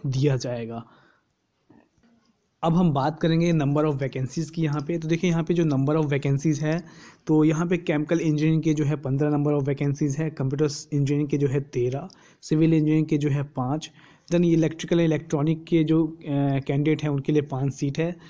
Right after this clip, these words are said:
then यहाँ पे electronic and telecommunication, instrumentation और मैकेनिकल इंजीनियरिंग की बात की जाए तो यहाँ पे दस पोस्ट है और इंस्ट्रूमेंटेशन इलेक्ट्रॉनिक की जो सीट है यहाँ पे चार है।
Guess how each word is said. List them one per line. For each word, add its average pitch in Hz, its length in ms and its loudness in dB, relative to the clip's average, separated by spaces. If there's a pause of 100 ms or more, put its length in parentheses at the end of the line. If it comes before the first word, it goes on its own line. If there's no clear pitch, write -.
(180)
then 185 120 2
यहाँ 165 180 2
पे 170 220 2
electronic 156 560 0
and 160 180 0
telecommunication, 147 880 0
instrumentation 156 800 0
और 143 720 -2 (400)
मैकेनिकल 160 480 2
इंजीनियरिंग 160 320 4
की 160 100 2
बात 147 220 0
की 156 100 2
जाए 156 80 4
तो 147 100 -2
यहाँ 139 120 -2
पे 143 100 0
दस 139 300 -2
पोस्ट 147 280 0
है 165 180 -2
और 151 340 -2
इंस्ट्रूमेंटेशन 156 640 0
इलेक्ट्रॉनिक 160 520 0
की 165 120 -2
जो 151 260 0
सीट 147 400 -8
है 147 80 -2
यहाँ 143 160 -2
पे 190 120 -2
चार 127 340 -6
है। 107 180 -14